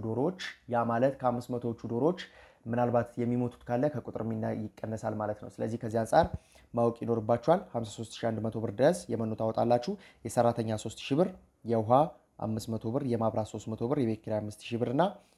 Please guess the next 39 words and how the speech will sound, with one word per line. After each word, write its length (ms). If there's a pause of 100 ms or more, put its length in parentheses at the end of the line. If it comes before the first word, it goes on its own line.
የተለያዩ 360
ወጪዎች 260
አምስት 260
ሺህ 140
ብር 120
ይዤላችኋለሁ። 500
ይሄ 120
የተለያዩ 440
ወጪዎች 320 (380)
ሊወጣም 380
ላይወጣም 400
የሚችል፣ 440 (480)
እ፣ 200
ነው። 200
ስለዚህ 300
እንደናንተ 380
አጠቃቀም፣ 500 (400)
እንደናንተ 640 (180)
የእውቀት 360
ደረጃ 280
የሚወሰን 600
ነው። 140
ስለዚህ 300
ከዚህ 220
አንጻር 260
ማወቅ 240
አለባችሁ። 480 (640)
እ፣ 140 (120)
አጠቃላይ 440
ሰማንያ 300
ስድስት 280
ሺህ 220
አራት 200
መቶ 160
ሠላሳ 300
ብር 140
ነበር 240
ጠቅላላ 340
ሽያጫችሁ። 520